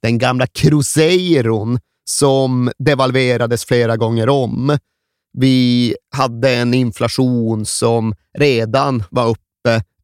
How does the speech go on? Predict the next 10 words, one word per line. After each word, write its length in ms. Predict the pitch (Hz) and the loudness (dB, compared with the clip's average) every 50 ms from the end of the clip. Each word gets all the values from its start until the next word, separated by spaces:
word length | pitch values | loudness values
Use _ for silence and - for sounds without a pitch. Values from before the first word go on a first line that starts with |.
| - 156 | 0 2
över 280 | 151 131 117 101 120 | 2 2 2 0 -2
femtio 500 | 113 - 117 113 110 104 98 - - - | -4 -2 -2 -2 -2 -4 -8 -8 -8 -6
procent. 540 | 98 - 113 - - 151 139 104 - 120 117 - _ _ _ - 156 151 - _ _ _ _ _ _ _ _ _ - | -4 -4 -2 0 0 0 0 -2 -4 -6 -10 -12 _ _ _ -4 -4 -4 -4 _ _ _ _ _ _ _ _ _ -2
Och 480 | - 147 143 139 139 135 131 127 - _ _ _ _ _ _ _ - | 0 2 2 2 2 2 0 0 -2 _ _ _ _ _ _ _ -2
det 80 | 151 | 0
här 180 | 127 131 117 127 | 0 0 0 0
fick 200 | - 160 - - | -2 -2 -2 -2
ju 60 | 131 | -2
följden 760 | - - 117 117 117 117 117 113 107 113 113 113 110 113 - - - | -2 0 0 0 2 0 0 0 0 0 0 0 0 -2 -6 -6 -4
att 240 | - 120 107 - | -4 -4 -4 -4